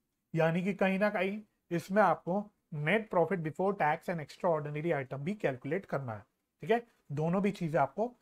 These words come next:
कैलकुलेट करनी है। That means इसमें पिछले लेक्चर का कॉन्सेप्ट भी अप्लाई हो जाएगा, पिछले लेक्चर का पॉइंट भी आपके लिए रिवाइज हो जाएगा। तो एक तो ये आइटम हो गया, फिर ट्रेड पेबल्स है, यहाँ पे काम का नहीं, आउटस्टैंडिंग एक्सपेंसेस यहाँ पे अभी काम का नहीं, शॉर्ट टर्म प्रोविजन में provision for tax आ रहा है, ये काम का है,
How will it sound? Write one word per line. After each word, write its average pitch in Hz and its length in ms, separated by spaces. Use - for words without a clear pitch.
कैलकुलेट 165 400
करनी 151 220
है। 220 80
That 151 220
means 196 240
इसमें 196 260
पिछले 226 420
लेक्चर 196 340
का 214 140
कॉन्सेप्ट 165 440
भी 208 80
अप्लाई 180 300
हो 175 100
जाएगा, 175 300
पिछले 196 280
लेक्चर 180 300
का 196 120
पॉइंट 147 240
भी 165 120
आपके 156 280
लिए 214 140
रिवाइज 143 400
हो 120 100
जाएगा। 110 360
तो - 120
एक 175 200
तो 185 60
ये 165 100
आइटम 170 300
हो 175 100
गया, 190 120
फिर 180 120
ट्रेड 170 340
पेबल्स 175 380
है, 180 100
यहाँ 156 140
पे 180 140
काम 156 240
का 165 140
नहीं, 185 260
आउटस्टैंडिंग 190 560
एक्सपेंसेस 175 500
यहाँ 165 140
पे 175 120
अभी 165 180
काम 156 260
का 165 140
नहीं, 196 220
शॉर्ट 220 320
टर्म 233 140
प्रोविजन 202 420
में 208 180
provision 180 500
for 214 140
tax 170 320
आ 127 60
रहा 117 80
है, 120 60
ये 185 160
काम 123 260
का 135 140
है, 180 80